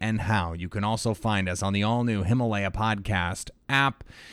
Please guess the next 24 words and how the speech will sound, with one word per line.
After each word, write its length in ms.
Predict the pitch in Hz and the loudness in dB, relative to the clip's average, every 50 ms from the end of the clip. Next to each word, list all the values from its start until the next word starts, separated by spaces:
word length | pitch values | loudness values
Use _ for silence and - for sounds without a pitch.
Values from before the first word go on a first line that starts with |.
| - - - - - - - _ _ _ _ - - | -20 -20 -20 -20 -20 -20 -20 _ _ _ _ -6 2
and 160 | - 117 127 143 | 6 8 10 10
anywhere 640 | 147 131 113 90 87 82 76 73 78 85 87 85 - - | 10 8 8 8 6 6 6 4 4 2 0 -2 -8 -14
fine 360 | - - 95 87 87 90 92 | -4 -2 0 2 4 2 2
podcasts 1000 | 90 92 87 85 80 - - 82 78 76 73 78 80 - - - - - - - - _ - | 4 2 2 2 0 0 -2 0 0 2 0 0 -2 -4 -8 -8 -8 -8 -8 -8 -10 _ 0
are 100 | 95 98 | 2 2
sold 500 | 85 - 120 110 92 78 71 71 - - - _ _ _ - 90 | 4 4 4 6 6 4 2 -2 -6 -10 -18 _ _ _ -2 0
and 200 | 90 87 90 85 | 2 2 2 2
or 400 | 82 82 85 82 82 85 85 - _ _ _ _ _ _ _ _ - - | 2 2 2 2 2 0 -2 -6 _ _ _ _ _ _ _ _ -14 -2
given 240 | - 101 90 92 90 | 2 2 4 4 4
away 220 | 87 82 80 80 | 4 4 2 2
for 120 | - 101 95 | 2 0 0
free, 220 | - 147 135 107 | 2 4 4 4
because 240 | 101 110 - 143 113 | 4 6 6 6 6
that's 260 | 127 135 143 139 - | 6 6 4 6 6
what 80 | 135 127 | 6 8
we 140 | 135 135 | 8 8
do. 260 | 127 160 135 - 98 - - _ _ _ _ _ _ - - | 8 6 6 4 2 -4 -12 _ _ _ _ _ _ -16 -4
We 160 | - 92 107 | 0 0 2
give 260 | 98 107 110 110 104 | 4 6 4 4 6
this 240 | 101 113 117 117 - | 6 4 4 4 2
show 300 | - - - 90 87 90 | -2 0 2 4 4 4
away 380 | 95 101 95 92 92 92 95 95 | 4 4 4 4 4 4 2 0
for 200 | - - 104 104 | -2 -2 -6 -4
free. 380 | - - 170 147 90 92 92 | 0 2 2 2 2 -2 -6